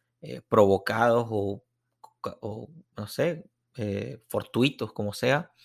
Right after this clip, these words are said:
eh, eso causa problemas de cálculo empresarial. Por supuesto, la gente tiene que saber dónde pongo este dinero, dónde compro un terreno, dónde hago esto, cuándo lo tengo que hacer, cuándo no lo debo hacer,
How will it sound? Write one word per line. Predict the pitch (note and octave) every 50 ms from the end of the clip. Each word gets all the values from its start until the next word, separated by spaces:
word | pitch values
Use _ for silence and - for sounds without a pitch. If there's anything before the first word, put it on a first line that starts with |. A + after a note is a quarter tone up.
| - - - - - - - - _ - - - _ _ _ _ _ _
eh, | - A#2 A2+ A2 G#2+ G#2 - -
eso | B2 A#2 - - B2+ A#2+
causa | - A#2 A2 A#2+ - B2 -
problemas | - A2+ A2 G#2+ B2 B2
de | A2
cálculo | - - G#2 - A2+ G#2+
empresarial. | G2+ G2+ G2 - G2+ A2+ D#3 F3+ E3
Por | - A2+ G#2
supuesto, | - - F#2+ - A2+ - - A2+
la | G#2+
gente | G#2+ G#2 A2
tiene | G#2+ - A2+ A2+
que | A2+ A#2
saber | - A#2 A2 A#2+ A2+ G#2+ A#2
dónde | A2+ B2+ C3+ C3+ C3+ C3+ C#3+
pongo | C#3+ - - B2 A#2+ A#2+ B2+
este | B2 - -
dinero, | C3 B2 A#2 A2+ A#2 A#2 A#2+ A2+ - - - _ _ -
dónde | C3 B2 A#2+ B2 B2+ C3 C3+ -
compro | - B2+ B2 B2 B2 B2 A#2+ -
un | C3+ B2 A#2+
terreno, | B2 B2 A#2 A2+ A2+ A2+ A2 A#2+ A#2+ - _ _
dónde | - A2 A2 - B2+ C3 C3+ C3 D3+ - -
hago | B2 A2+ A#2 A#2+ - -
esto, | B2+ A2+ _ - - _ _ _
cuándo | - C3+ C3+ C3+ C#3+ D3 D#3
lo | C#3+ B2 -
tengo | - A#2 A#2
que | A2
hacer, | B2 - - A#2+ - - _ _
cuándo | - C#3 C#3 C#3 C#3 C#3 D3+
no | C3 A#2+
lo | A#2 A#2
debo | A#2 A#2+ A#2
hacer, | B2 - B2 -